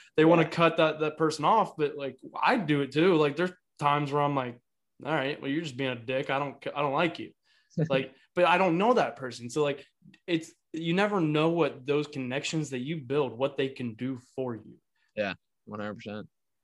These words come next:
Speaker 1: And you're
Speaker 2: It's
Speaker 1: discussing a lot about the mental health. And I will say, I learned from way back in, it was the mindset segment, so it would have been March. Lindsay Kerr Stencil, she's a venture capitalist.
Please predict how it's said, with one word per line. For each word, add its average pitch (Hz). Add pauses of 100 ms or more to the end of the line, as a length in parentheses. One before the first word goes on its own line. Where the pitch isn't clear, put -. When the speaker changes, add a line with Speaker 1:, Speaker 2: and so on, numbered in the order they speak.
Speaker 1:
And 147
you're 143
Speaker 2:
It's 123
Speaker 1:
discussing 208
a 143
lot 139
about 143
the 127
mental 131
health. 135 (120)
And 123
I 131
will 143
say, 131 (540)
I 143
learned 143 (200)
from 127 (960)
way 147
back 151
in, 120
it -
was 123
the 127
mindset 151
segment, 139
so 143
it 139
would 131
have 135
been 123
March. 127 (420)
Lindsay 160
Kerr 160
Stencil, 127
she's 120
a 123
venture 143
capitalist. 135